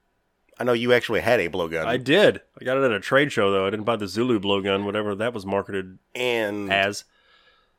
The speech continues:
Speaker 1: yours was just like the problems with this one, where
Speaker 2: Ooh.
Speaker 1: it
Speaker 2: Okay.
Speaker 1: didn't have a way to stop the
Speaker 2: Not
Speaker 1: dart.
Speaker 2: only does it have a dart in it, a metal
Speaker 1: Metal dart.
Speaker 2: dart. So easily you could have put that through somebody's throat.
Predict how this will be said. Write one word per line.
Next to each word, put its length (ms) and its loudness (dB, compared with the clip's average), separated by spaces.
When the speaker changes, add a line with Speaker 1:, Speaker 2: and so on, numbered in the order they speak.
Speaker 1:
yours 600 -2
was 240 0
just 260 -4
like 200 0
the 100 0
problems 400 2
with 100 -4
this 220 -4
one, 200 -6
where 500 0
Speaker 2:
Ooh. 220 -8
Speaker 1:
it 120 -2
Speaker 2:
Okay. 120 4
Speaker 1:
didn't 140 2
have 360 2
a 80 -2
way 200 2
to 100 -4
stop 540 -2
the 120 -6
Speaker 2:
Not 120 0
Speaker 1:
dart. 180 4
Speaker 2:
only 280 0
does 240 0
it 60 0
have 180 0
a 40 0
dart 540 0
in 160 -4
it, 160 -4
a 140 -2
metal 320 4
Speaker 1:
Metal 300 4
dart. 180 4
Speaker 2:
dart. 380 6
So 400 0
easily 400 0
you 80 0
could 100 -2
have 80 -8
put 140 0
that 120 2
through 120 -4
somebody's 340 -2
throat. 300 -4